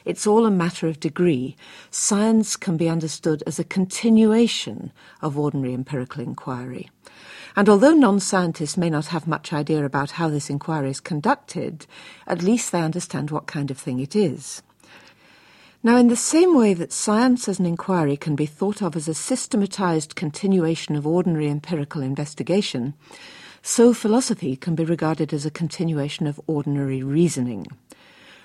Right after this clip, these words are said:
Reasoning is something we do all the time. When reasoning becomes more systematic and self-conscious and is applied to particular kinds of problem, it becomes philosophical.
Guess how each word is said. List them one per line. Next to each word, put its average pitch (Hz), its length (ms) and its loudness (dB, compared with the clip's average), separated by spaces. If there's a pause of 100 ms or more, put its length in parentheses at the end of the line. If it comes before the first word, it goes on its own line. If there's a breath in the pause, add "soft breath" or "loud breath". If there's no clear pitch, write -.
(120)
Reasoning 233 640 4
is 190 100 -2
something 180 380 -4
we 156 100 -2
do 147 160 -2
all 143 140 -2
the 143 100 -8
time. 123 540 -8 (560 soft breath)
When 160 240 0
reasoning 226 480 6
becomes 170 460 -4
more 180 200 2
systematic 175 680 -4
and 147 100 -4
self-conscious 196 960 -6 (240 loud breath)
and 151 140 -4
is 156 100 -6
applied 196 420 0
to 190 80 -12
particular 226 520 -6
kinds 156 340 -6
of 139 180 -12
problem, 131 520 -6 (340 soft breath)
it - 160 -8
becomes 147 540 -6
philosophical. - 760 -10